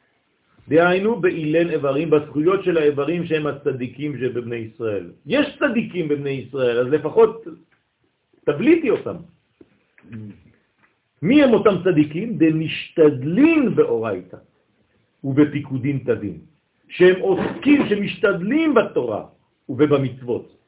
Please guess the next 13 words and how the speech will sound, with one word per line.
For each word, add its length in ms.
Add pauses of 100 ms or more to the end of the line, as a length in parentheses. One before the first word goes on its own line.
(1800)
הטובות, 600 (800)
שעל 380
ידי 240 (180)
זה 260
הם 120
מעלים 520
מן 320
לשכינה 580
וגורמים 460
להמשכת 600
המוחין 360
מאימה. 380 (1080)
כלומר, 420